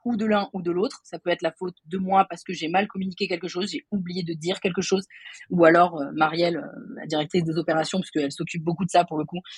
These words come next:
euh, peut-être mal transmis les informations. Donc en général, on va plutôt aller revoir ensemble le process. Et effectivement, on va remettre en doute finalement le process qui est en place. Et on va dire, OK,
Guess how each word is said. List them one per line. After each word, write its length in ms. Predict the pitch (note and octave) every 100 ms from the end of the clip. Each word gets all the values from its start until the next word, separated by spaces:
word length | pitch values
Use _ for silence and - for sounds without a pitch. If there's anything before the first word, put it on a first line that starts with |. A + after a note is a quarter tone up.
| - - -
euh, 260 | D#3+ D#3 D3+
peut-être 340 | D3+ D3 F3
mal 220 | F#3 G3 G3
transmis 320 | - F#3+ G#3+
les 120 | F#3+
informations. 480 | F3+ F#3+ F3+ - C4
Donc 160 | G#3
en 80 | F#3
général, 340 | F#3 F#3 A#3 B3+
on 80 |
va 140 | F#3 F3+
plutôt 300 | G#3+ G#3 C4
aller 200 | G3+ F#3 - - -
revoir 580 | - C4+ B3 C4+ B3 -
ensemble 500 | A#3 - A3+ G3+ D3+ _ _ _ -
le 240 | G3 B3+
process. 480 | C#4+ G3+ C#3+ G#3+ - _ _ _ _ _ _ -
Et 120 | G#3+
effectivement, 540 | G#3+ C#4+ - A3+ B3 D4
on 100 | G#3+
va 180 | F3+ F3+
remettre 440 | A#3+ C#4+ C#4 -
en 80 | A3+
doute 180 | C#4 -
finalement 500 | G3+ F3+ E3+ G3 - _ _ _ _ _ _ _ _
le 300 | G#3+ A3 A#3
process 420 | A#3 G3 F#3+ F#3
qui 160 | - E3+
est 40 | D#3+
en 120 | D3
place. 340 | C#3+ C#3 - -
Et 40 |
on 60 | E3+
va 120 | E3
dire, 160 | F#3 G#3
OK, 200 | G3+